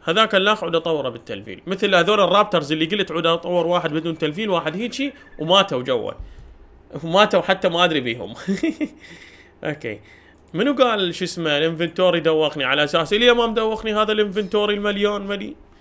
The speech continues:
شو أسوي؟ كل ما أطير ينترس الانفنتوري، يعني، يا شي الراد له خلق هذا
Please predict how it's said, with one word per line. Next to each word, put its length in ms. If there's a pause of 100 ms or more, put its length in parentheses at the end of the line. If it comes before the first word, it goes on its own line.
(200)
شو 120
أسوي؟ 440 (360)
كل 160
ما 300
أطير 440 (480)
ينترس 580
الانفنتوري، 680
يعني، 300 (500)
يا 320
شي 200
الراد 260
له 60
خلق 340
هذا 420